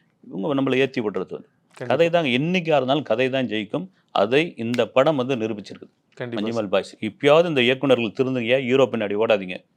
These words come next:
Speaker 1: கதை பின்னாடி வாங்க. நல்ல படம் கொடுத்தா ஆடியன்ஸ் வருவான், கொண்டாடுவான் அப்படின்றதுக்கான மிக சரியான உதாரணம் இந்த படம் தான்.
Speaker 2: கண்டிப்பா சார். இப்போ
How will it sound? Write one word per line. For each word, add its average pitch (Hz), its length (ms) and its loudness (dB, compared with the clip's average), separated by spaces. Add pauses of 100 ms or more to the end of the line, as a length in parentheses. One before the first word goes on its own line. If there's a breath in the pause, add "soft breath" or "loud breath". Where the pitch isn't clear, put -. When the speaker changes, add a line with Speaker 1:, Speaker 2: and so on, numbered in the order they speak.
(300)
Speaker 1:
கதை 127 200 6
பின்னாடி 113 280 -2
வாங்க. 98 280 -2 (500)
நல்ல 147 460 4
படம் 156 340 0
கொடுத்தா 131 380 2
ஆடியன்ஸ் 135 380 4
வருவான், 113 520 0
கொண்டாடுவான் 117 460 4
அப்படின்றதுக்கான 98 500 -2 (160)
மிக 147 260 2
சரியான 170 520 2
உதாரணம் 127 320 2
இந்த 98 120 -4
படம் 92 200 -10
தான். - 140 -20
Speaker 2:
கண்டிப்பா 113 320 -12
சார். 113 140 -14
இப்போ 123 180 -6